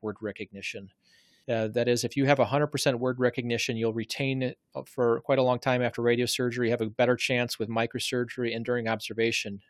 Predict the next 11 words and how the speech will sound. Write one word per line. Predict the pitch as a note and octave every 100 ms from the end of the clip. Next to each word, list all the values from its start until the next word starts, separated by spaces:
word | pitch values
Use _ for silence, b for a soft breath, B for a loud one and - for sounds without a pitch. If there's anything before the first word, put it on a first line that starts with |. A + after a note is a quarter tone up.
| _
uh, | A2
you | G#2 G#2
also | A2 A2 G#2+
have | G#2
a |
better | G2+ G#2 G2+
chance. | - G#2 G#2 - - _ B B B B B B
I | C#3+
think | - E3 B2+ - E3+ _ -
most | D3 B2+
obviously, | C#3 D3 D3 C3+ - C3 B2+ B2+